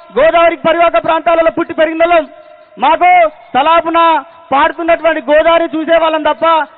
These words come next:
తాగే నీళ్ళు ఇచ్చినటువంటి చరిత్ర గత పాలకులు ఇంతవరకు చేయలేదు. మరి ఈ రోజు మిషన్ భగీరథతోని అనేకమైనటువంటి మన ఊర్లకు మరి నీళ్ళు ఇస్తున్న చరిత్ర కేసీఆర్ గారిది.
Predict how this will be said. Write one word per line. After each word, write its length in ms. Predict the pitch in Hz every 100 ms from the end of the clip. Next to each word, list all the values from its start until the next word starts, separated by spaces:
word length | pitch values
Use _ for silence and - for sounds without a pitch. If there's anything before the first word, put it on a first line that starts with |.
| -
తాగే 320 | 269 320 330
నీళ్ళు 220 | 320 320 302
ఇచ్చినటువంటి 460 | 302 302 302 254
చరిత్ర 420 | 294 302 330 320 269 - 202
గత 80 | 262
పాలకులు 500 | 294 277 294 294 302
ఇంతవరకు 680 | 294 277 294 294 285 294 -
చేయలేదు. 340 | 254 269 262 233 - _ _ -
మరి 360 | 277 311 294 277 - 220
ఈ 120 | 302
రోజు 280 | 330 320 320
మిషన్ 280 | 302 285 320
భగీరథతోని 760 | 330 339 330 330 339 349 349 311 - - 240
అనేకమైనటువంటి 1040 | 330 359 349 339 339 330 339 339 339 302 - _ -
మన 140 | 294
ఊర్లకు 600 | 302 349 359 359 359 349 311 -
మరి 160 | 254 320
నీళ్ళు 260 | 302 349 370
ఇస్తున్న 440 | 349 339 330 330
చరిత్ర 440 | 349 370 381 370 311 - -
కేసీఆర్ 420 | 269 302 262 302
గారిది. 440 | 285 294 311 311